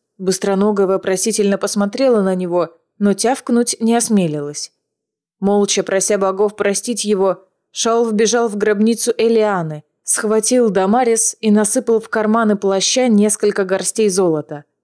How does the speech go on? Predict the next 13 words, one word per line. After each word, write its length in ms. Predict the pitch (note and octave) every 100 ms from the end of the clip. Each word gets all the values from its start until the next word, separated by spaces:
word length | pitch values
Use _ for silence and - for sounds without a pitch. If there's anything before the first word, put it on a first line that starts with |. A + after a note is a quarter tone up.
| _ _ _ _ _
Бронзовый 520 | G3 A3 E4 D#4+ C#4 C4+
череп 320 | D4 D4 C4+
молчал, 640 | C#4+ C#4+ - G3+ F#3+ G3 _ _ _ _
однако 420 | G#3+ G3 G#3+ G#3+
Шаол 300 | G#3 A#3+ A3+
всё 220 | G#3+ - G#3
же 100 | G#3+
подробно 500 | A3 G#3 B3 G3 G3+
объяснил 720 | G#3 F#3 G3+ - A3 G#3+ G#3
Морту, 400 | A#3+ A#3+ - G3
где 200 | G3 G3+
его 220 | F#3 F#3+
искать. 480 | F#3 - E3 -